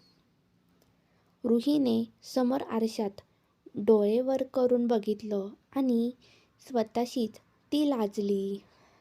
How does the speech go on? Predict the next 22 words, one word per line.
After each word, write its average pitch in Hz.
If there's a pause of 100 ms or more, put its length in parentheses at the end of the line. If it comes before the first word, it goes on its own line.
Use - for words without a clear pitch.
(1300)
"अगं 226
बाई, 233 (180)
हे 220
बघ 220
शुभ्रा, 240 (160)
ही 226 (120)
तर 220
लाजायलाच 226
लागली," 226 (500)
साक्षी 262 (100)
हसतच 247
शुभ्राला 202
म्हणाली. 214 (640)
"आमच्यासमोर 254
काय 254
लाजत 220
आहेस 214
वहिनी? 214 (180)
अशीच 220
जर 226
लाजत 220
राहिली 233